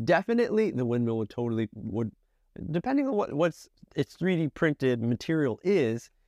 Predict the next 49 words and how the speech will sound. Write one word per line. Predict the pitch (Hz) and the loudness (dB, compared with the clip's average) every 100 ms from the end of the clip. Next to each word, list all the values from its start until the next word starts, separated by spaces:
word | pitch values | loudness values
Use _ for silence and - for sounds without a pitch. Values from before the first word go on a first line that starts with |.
| _ _ _ | _ _ _
it | 202 | 0
might | 233 208 | 2 2
break, | 160 127 | -2 -4
it | - | -6
probably | - 165 | -6 -4
break. | 127 110 _ _ _ _ - | -4 -6 _ _ _ _ -4
Um, | 135 139 139 135 135 - _ _ _ _ _ 127 | 0 2 2 0 -2 -10 _ _ _ _ _ -4
but | 175 | -2
it's | 156 | 0
one | 180 | -2
of | 175 | 0
those, | 156 131 | 0 0
like, | 123 - | -4 -6
showpieces. | - 127 107 - - - - - - _ _ _ _ _ _ - | -2 0 0 -6 -10 -12 -16 -18 -20 _ _ _ _ _ _ -2
And | |
if | 151 | 0
it | 175 | 2
does | 202 | 0
break, | 185 202 185 | 2 0 0
hey, | 214 113 - - | -2 -4 -4 -2
then | 127 104 | -2 0
battle | 120 120 107 | 0 0 0
scar. | - 95 95 - - | -8 -8 -8 -10 -6
I | 113 | -4
don't | 107 | -2
know. | 95 - _ _ _ _ - | -4 -8 _ _ _ _ -2
But | 156 | 0
there's | 175 | 2
a | 175 | 4
lot | 175 | 2
of | 185 | 2
stuff | 185 | -2
that's | 170 160 | -2 0
happening, | 151 139 139 139 135 | 0 0 0 0 -2
so | 101 131 127 120 | -2 0 2 0
be | 107 123 139 135 135 131 - | -2 0 0 2 2 0 -2
on | 123 | -4
the | 143 | -2
lookout | 135 131 123 113 - _ _ _ _ _ _ | -2 -4 -4 -4 -8 _ _ _ _ _ _
if | - - | -8 -2
you're | 139 | 0
going. | 123 120 113 110 110 _ _ | 2 2 2 0 -4 _ _
If | 120 | -4
you | 123 127 135 127 | 0 2 2 0
see | - 175 | -2 -4
something | 160 151 131 | -2 -2 0
that | |
you | 123 120 | 0 0
want | 120 131 131 | 0 0 -2